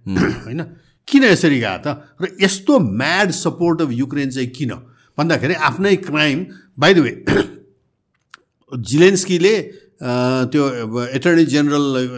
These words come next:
Speaker 2: या सम पब्लिक इन्भेस्टिगेटरले हेरिरहेको थियो यो। Under Joe Biden's pressure, he stopped aid to Ukraine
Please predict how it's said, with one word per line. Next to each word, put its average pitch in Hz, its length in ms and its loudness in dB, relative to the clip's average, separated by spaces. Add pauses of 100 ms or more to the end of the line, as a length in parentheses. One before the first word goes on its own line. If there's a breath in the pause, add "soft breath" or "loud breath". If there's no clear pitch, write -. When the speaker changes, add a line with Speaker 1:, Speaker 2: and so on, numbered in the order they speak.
(120)
Speaker 2:
या 127 400 0
सम 175 340 0
पब्लिक 151 580 0
इन्भेस्टिगेटरले 131 920 -2 (320 loud breath)
हेरिरहेको 127 500 -2
थियो 113 100 -2
यो। 143 220 -4 (340 loud breath)
Under 175 220 4
Joe 147 200 4
Biden's 151 420 4
pressure, 139 420 -4
he 135 220 -4
stopped 220 600 -2
aid 170 260 8
to 135 260 2
Ukraine 147 520 0